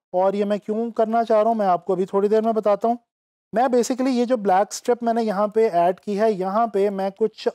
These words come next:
आइकॉन्स जो हैं वो यहाँ पे लेके आना चाह रहा हूँ। मैंने कुछ आइकॉन्स जो है वो रखे हुए हैं, ठीक है जी, Illustrator, अ, में और इसके अलावा मेरे पास यहाँ पे ये कुछ आइकॉन्स जो हैं ये पहले से पड़े हुए हैं। तो मैं क्या करूँगा कि मैं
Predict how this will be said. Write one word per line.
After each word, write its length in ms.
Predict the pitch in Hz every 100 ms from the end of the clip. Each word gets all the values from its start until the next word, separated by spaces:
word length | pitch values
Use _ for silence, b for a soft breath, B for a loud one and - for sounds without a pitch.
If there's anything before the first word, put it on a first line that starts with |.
| -
आइकॉन्स 480 | 175 196 233 233 208
जो 100 | 196
हैं 220 | 185 214 _ _ _ 180
वो 340 | 170 214 269
यहाँ 260 | 226 190 202
पे 120 | 220
लेके 280 | 202 180 196
आना 220 | 180 175
चाह 180 | 175 151
रहा 80 | 147
हूँ। 100 | 170
मैंने 260 | 214 240
कुछ 200 | 254 240
आइकॉन्स 440 | 185 196 202 240 240
जो 60 |
है 140 | 202 196
वो 280 | 208 254 - _ _ _ _ _ _ 185
रखे 280 | 180 -
हुए 160 | 233 240
हैं, 100 | 262 - _ _ _ -
ठीक 120 | 190
है 80 | 220
जी, 140 | 247
Illustrator, 580 | 208 202 - 190 226 233 220
अ, 240 | 190 196 202
में 220 | 202 220
और 300 | 185 190 196
इसके 200 | 190 -
अलावा 240 | 196 190
मेरे 180 | 202 190
पास 280 | 190 208 202
यहाँ 240 | 190 185
पे 140 | 190 208
ये 60 |
कुछ 200 | 196 208
आइकॉन्स 400 | 170 175 175 208
जो 60 | 196
हैं 80 | 196
ये 120 | 202
पहले 280 | 190 175 185
से 100 | 196
पड़े 260 | 175 170
हुए 100 | 208
हैं। 80 | 233 247 _ _ _ _ 254
तो 60 |
मैं 180 | 254 254
क्या 120 | 269
करूँगा 360 | 262 233 233 254
कि 120 | 247
मैं 280 | 214 214